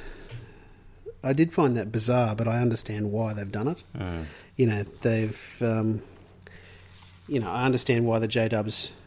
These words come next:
Speaker 1: do actually, uh, break that rule,
Speaker 2: Mm.
Speaker 1: you know.
Speaker 2: 'Cause they
Speaker 1: Mm.
Speaker 2: can't help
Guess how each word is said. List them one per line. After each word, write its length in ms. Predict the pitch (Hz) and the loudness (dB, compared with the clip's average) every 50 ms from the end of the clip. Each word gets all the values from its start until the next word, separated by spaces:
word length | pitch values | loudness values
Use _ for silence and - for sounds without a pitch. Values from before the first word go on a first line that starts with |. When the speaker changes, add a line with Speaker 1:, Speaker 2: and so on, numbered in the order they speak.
| - - 147 160 - - - - - - - - - - - - | -20 -18 -18 -18 -18 -20 -20 -20 -20 -20 -20 -20 -20 -16 -4 0
Speaker 1:
do 220 | 131 123 113 110 | 2 2 2 2
actually, 520 | 104 104 - - - 104 104 107 104 104 | 0 -2 -4 -4 -2 -2 -2 -2 -2 -2
uh, 160 | 104 101 101 98 | -2 -2 -4 -6
break 360 | 107 - - 110 104 104 - | -2 0 0 0 0 0 -2
that 200 | - 95 85 - 107 | -4 -4 -2 -4 -4
rule, 280 | 113 110 104 95 90 - - - - 120 | -4 -4 -4 -4 -8 -10 -16 -14 -10 -10
Speaker 2:
Mm. 340 | 104 95 92 90 85 82 | -8 -6 -6 -6 -4 -2
Speaker 1:
you 60 | 135 117 | -2 0
know. 160 | 107 104 113 - - - - - - - - - - - - - | -2 -2 -4 -8 -12 -18 -20 -20 -16 -14 -14 -14 -14 -18 -14 -6
Speaker 2:
'Cause 120 | - 120 113 | -4 -2 -2
they 100 | 113 107 | -2 0
Speaker 1:
Mm. 40 | 110 | 2
Speaker 2:
can't 260 | 123 101 92 90 87 | 2 2 2 0 0
help 260 | - 98 95 - - | 0 -2 -2 -2 -6